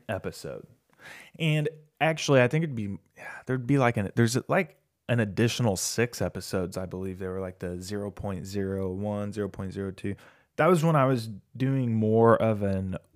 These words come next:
O B D M podcast style thing where I read interesting headlines. And, and actually, if you look at the, uh, the, uh, like, the, the information on various podcast platforms,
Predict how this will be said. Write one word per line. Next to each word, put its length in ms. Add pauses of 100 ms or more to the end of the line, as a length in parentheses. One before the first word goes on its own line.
(220)
O 100
B 140
D 240
M 220
podcast 600
style 380
thing 380
where 160
I 240
read 320
interesting 600
headlines. 680
And, 220 (360)
and 80
actually, 300
if 140
you 80
look 180
at 240
the, 320
uh, 320 (1040)
the, 340
uh, 220 (220)
like, 180 (160)
the, 280
the 140
information 720 (400)
on 220
various 760 (600)
podcast 540
platforms, 760